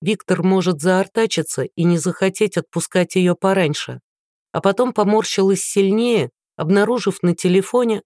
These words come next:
очередную балладу от Андрея. И вот оно, возмездие настаёт. «Предатель, дождь тебя наотмашь бьёт. Предатель, ветки хлещут по лицу. Предатель!» —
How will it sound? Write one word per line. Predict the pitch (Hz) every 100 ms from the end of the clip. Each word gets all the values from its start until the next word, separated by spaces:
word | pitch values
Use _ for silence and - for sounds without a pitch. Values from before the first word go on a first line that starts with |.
| -
очередную | 160 - 165 156 202 233
балладу | 185 147 160 170 180 175
от | 170
Андрея. | 175 175 151 170 147 131 - _ _ _ _ _ _
И | 160
вот | 160 233 233
оно, | 196 196 190
возмездие | 151 156 151 165 156 131 135 143
настаёт. | 139 131 - 139 143 139 127 _ _ _ _ _
«Предатель, | - 160 156 175 165 - 113 - _ -
дождь | 127 147 143 - -
тебя | 139 147 143
наотмашь | 139 147 143 - 135 -
бьёт. | 139 139 147 131 - _ _ _ _
Предатель, | - 131 123 151 165 - 107 - _ -
ветки | 135 147 - -
хлещут | - 156 151 - 135 127
по | -
лицу. | 139 147 - - 139 131 _ _ _ _ -
Предатель!» — | 151 180 160 196 - 104 104